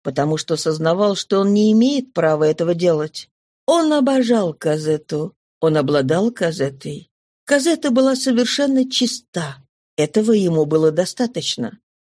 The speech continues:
Какое ему ещё нужно объяснение? Казетта была светом, а свет разве нуждается в просветлении? У него было всё. Чего ему ещё нужно? Разве этого мало, обладать всем?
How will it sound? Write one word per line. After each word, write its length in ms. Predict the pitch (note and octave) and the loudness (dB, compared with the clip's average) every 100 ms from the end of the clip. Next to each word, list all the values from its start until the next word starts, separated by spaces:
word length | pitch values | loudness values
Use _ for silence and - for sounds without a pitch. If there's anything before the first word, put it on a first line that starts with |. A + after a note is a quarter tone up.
| _ - | _ -6
Какое 400 | D#3 - A3 A3 | -6 0 2 4
ему 280 | G#3+ A3+ | 4 4
ещё 440 | A#3+ B3 - F4 E4 | 4 2 0 -2 2
нужно 360 | A3 E3 D3+ | 2 0 0
объяснение? 880 | D#3+ E3+ G3+ - A#3 F3+ D3 C3+ C3+ _ _ _ | 0 0 -2 0 0 0 -2 -4 -8 _ _ _
Казетта 460 | - D4 E4+ D#4+ D4+ | -2 0 0 0 0
была 260 | C#4 C#4 | 2 2
светом, 800 | C4 - G#3+ G#3 D3+ C#3 C3+ C3 - | 0 -2 2 2 2 -2 -2 -4 -4
а 100 | E3 | -2
свет 400 | D#3+ - F#3+ E3+ | -2 -2 -2 0
разве 320 | F3+ F#3 E3 | 0 0 0
нуждается 580 | F3+ F#3 F3 F3+ F3 - | 0 0 2 2 2 -4
в 60 | E3+ | -4
просветлении? 1080 | G3+ G3+ G3 F#3 E3+ E3 E3+ G3 C4 E4 - _ - | -2 -2 -2 -4 -2 0 2 2 2 0 -12 _ -2
У 60 | |
него 240 | D4+ D4+ C#4+ | 0 2 2
было 240 | C4+ B3+ | 2 0
всё. 420 | C4 - C#3+ C3+ - _ _ | -2 -4 -4 -6 -16 _ _
Чего 480 | - - D#4+ E4 D4 | -4 0 0 2 2
ему 340 | E3+ F3+ F#3 | 2 0 0
ещё 340 | F3+ G3+ - B3 | 0 -2 0 2
нужно? 560 | C4 G#3+ D3 C3+ C3 - _ _ | 4 2 0 -4 -6 -14 _ _
Разве 520 | - E3 F3+ D#3+ E3 F3+ | -4 -2 0 -2 0 0
этого 300 | F3 E3 D#3+ | 0 0 0
мало, 760 | D#3 D#3+ F#3+ B3+ C#4 A#3+ F3 _ - | 2 2 2 2 0 -2 -4 _ -4
обладать 600 | F3 F3 G#3 F#3+ F3+ E3+ | -2 2 2 4 0 0
всем? 540 | - A3 F#3 C3+ | -4 0 0 -2